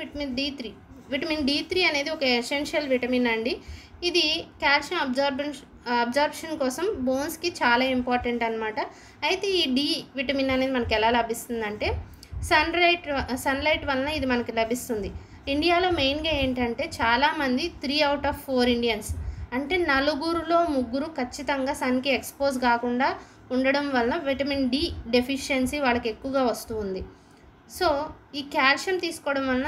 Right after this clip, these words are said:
దాన్ని కూడా reduce చేసుకోవచ్చు మనం. ఇప్పుడు doses గురించి తెలుసుకుందాం. Per day టూ tablets తీసుకోవాలండి. అయితే ఎవరైనా ఐరన్ ఫోలిక్‌ని కనుక యూజ్ చేస్తూ ఉంటే కాల్షియంతో పాటుగా మినిమం ఈ రెండిటికి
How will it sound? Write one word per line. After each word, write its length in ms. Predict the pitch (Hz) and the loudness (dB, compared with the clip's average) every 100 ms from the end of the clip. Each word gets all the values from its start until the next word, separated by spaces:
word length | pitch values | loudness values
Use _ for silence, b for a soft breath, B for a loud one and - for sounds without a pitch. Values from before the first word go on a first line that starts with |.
| 302 | 0
దాన్ని 220 | 269 269 | 0 2
కూడా 180 | 269 294 | 2 2
reduce 280 | 247 240 262 262 | 2 0 -2 -2
చేసుకోవచ్చు 400 | 247 - 240 254 | -4 -4 -6 -4
మనం. 140 | 247 - - | -4 -4 -10
ఇప్పుడు 180 | 269 285 254 | -8 -2 2
doses 340 | 302 370 381 294 | 2 2 -2 -4
గురించి 240 | 269 269 277 | -4 -4 -2
తెలుసుకుందాం. 500 | 233 - - 190 175 175 - B B B B - | -2 -4 -10 -8 -8 -10 -16 B B B B 2
Per 140 | 320 320 | 4 6
day 80 | 330 359 | 4 2
టూ 60 | 311 277 | -2 0
tablets 420 | 254 247 277 285 - | 2 2 0 -4 -8
తీసుకోవాలండి. 680 | 285 - 262 254 247 254 403 B B B - 294 | -10 -6 -2 0 2 0 -2 B B B -4 -2
అయితే 240 | 381 359 359 370 - - | 0 0 -2 -4 -14 -8
ఎవరైనా 360 | 269 302 359 392 320 269 | 0 4 4 4 4 4
ఐరన్ 260 | 302 349 349 | 4 0 -2
ఫోలిక్‌ని 440 | 311 302 247 277 269 | -4 -4 -4 -2 -2
కనుక 180 | 262 285 247 | 0 0 0
యూజ్ 160 | 262 - | -2 -2
చేస్తూ 280 | 262 262 277 254 | -2 -2 -2 -2
ఉంటే 220 | 220 214 208 - - - - - - | 0 -2 -4 -6 -14 -20 -20 -16 2
కాల్షియంతో 520 | 262 254 262 285 269 247 | 4 4 0 -4 -4 -2
పాటుగా 340 | 220 214 220 381 B B B 285 294 | -2 -2 -6 -6 B B B -2 2
మినిమం 320 | 370 440 392 | 2 2 2
ఈ 80 | 311 269 | 2 2
రెండిటికి 500 | 269 285 285 285 | 0 -2 -4 -6